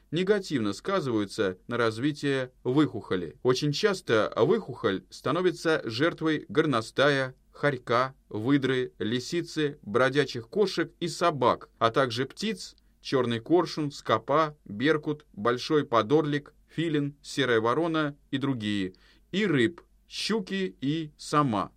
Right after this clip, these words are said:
Американская норка и андатра занимают жилище выхухоли. Самое большое вредное воздействие на зверька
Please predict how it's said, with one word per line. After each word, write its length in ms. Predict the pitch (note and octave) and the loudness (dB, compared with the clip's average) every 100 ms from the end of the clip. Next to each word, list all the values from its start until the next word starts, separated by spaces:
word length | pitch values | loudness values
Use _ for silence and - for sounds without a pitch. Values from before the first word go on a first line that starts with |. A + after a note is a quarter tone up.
| _ _ _ | _ _ _
Американская 720 | - G#2+ C#3 D#3 G#3 F#3 F#3 F#3 | 0 2 2 2 -2 0 2 2
норка 500 | A3 F#3+ B2+ G2 - | 2 0 2 2 0
и 200 | C3 C#3+ | -4 0
андатра 720 | D3 D#3+ F3 G3 B2+ F2+ F2+ _ | 0 2 -2 -2 0 -2 -4 _
занимают 640 | G#2+ A#2+ C#3+ F3 G3+ F#3+ - | -8 -2 0 0 0 -2 -4
жилище 640 | B2 C3+ D3 D3+ - D#3 - | -4 -2 -2 -4 0 0 2
выхухоли. 760 | D3 F3 - G#2 G2+ F2+ E2+ _ _ _ | 2 2 0 -4 -4 -4 -8 _ _ _
Самое 380 | - C3+ C3 B2+ | -4 -2 0 2
большое 440 | C3 C3+ - C#3+ | 2 2 2 2
вредное 440 | B2+ C#3+ B2+ C3 B2+ | 4 2 0 -2 0
воздействие 680 | D3 D3 G#3 A3 - A#2 | 0 0 -4 -6 -2 0
на 120 | G#2 | 0
зверька 580 | G#2 A#2+ B2 - F#2 D#2+ | 0 0 0 -2 -2 -4